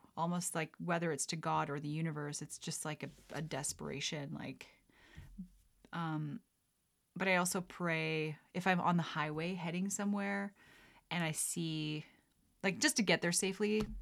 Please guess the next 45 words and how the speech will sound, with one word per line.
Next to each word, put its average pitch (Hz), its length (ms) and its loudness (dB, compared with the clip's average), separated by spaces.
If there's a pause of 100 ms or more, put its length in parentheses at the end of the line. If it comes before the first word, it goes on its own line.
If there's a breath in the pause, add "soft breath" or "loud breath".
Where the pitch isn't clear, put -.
"Dear 302 160 -6
God, 285 280 -6
please 254 480 -2 (520 loud breath)
let 233 60 -2
us 233 120 -4
get 247 140 -4
there 240 140 -2
safely 233 640 0
and 202 160 4
let 208 120 2
everybody 208 260 0
else 202 140 0
travel 208 260 0
on 202 120 4
the 202 60 4
highway, 190 340 -2
traveling 196 340 -2
on 185 80 0
the 180 80 2
highway, 170 360 -2 (240)
get 175 140 -4
to 180 80 -4
their 165 120 0
destination 156 500 -6
safely." 151 420 -6 (1300 loud breath)
But 180 200 2
then, 175 160 2
or 160 140 0
if, - 220 -8
if 180 120 -6
I 165 80 -2
see 180 180 -2
an 156 80 0
accident 143 580 -6
or 147 60 -8
something, 147 420 -8
then 143 100 -4
I'll 135 80 -6
just 139 140 -12
be - 60 -12
like, - 160 -14
"Oh, - 280 -16
God, 160 300 -12
please." - 420 -12 (100)
Like, - 220 -14